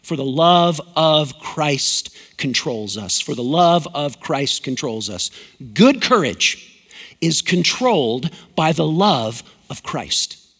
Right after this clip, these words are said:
It's not controlled by the fear of man. It's not controlled by my fear of being ashamed or looking like a fool. It's controlled by the love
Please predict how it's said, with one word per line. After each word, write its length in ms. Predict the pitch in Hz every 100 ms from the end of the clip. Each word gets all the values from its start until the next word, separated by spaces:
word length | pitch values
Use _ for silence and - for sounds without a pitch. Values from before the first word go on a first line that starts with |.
| _ _ _ _ -
It's 140 | -
not 240 | 131 139
controlled 400 | - 175 180 185
by 100 | 170
the 80 | 160
fear 280 | 143 139 139
of 100 | 151
man. 380 | 170 139 123 143 - _ _ _ _ _ _ _ -
It's 160 | -
not 200 | 147 151
controlled 380 | 190 160 180 165
by 140 | 143
my 240 | 131 135 156
fear 280 | - 151 165
of 140 | 120
being 200 | 143 139
ashamed 580 | 151 - 151 120 123 135 - -
or 80 |
looking 300 | 123 123 156
like 180 | 151 151
a 60 | 170
fool. 360 | - 127 120 - _ _ _ _
It's 140 | 120 -
controlled 640 | 151 139 - 185 139 135
by 100 | 135
the 140 | 120
love 520 | 123 147 147 113 117